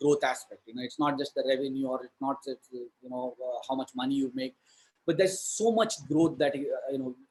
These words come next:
from the knowledge standpoint or from different aspects. You see world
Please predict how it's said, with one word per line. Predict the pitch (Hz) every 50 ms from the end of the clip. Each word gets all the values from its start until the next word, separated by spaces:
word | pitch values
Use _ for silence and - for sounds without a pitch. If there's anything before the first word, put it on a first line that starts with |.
| - - - -
from | - 143 135
the | 131 131
knowledge | 127 139 143 165 185 185 170 135 - - - _ _
standpoint | - - - 131 127 120 113 - 117 110 113
or | - - - -
from | - 143 143 143 - _ _ - - - _
different | - 190 196 - - 254 240 208 233 - _ -
aspects. | 127 151 160 - - - 165 127 - -
You | 156 156 170
see | 160 - 226 233
world | 214 165 160 185 196 196 196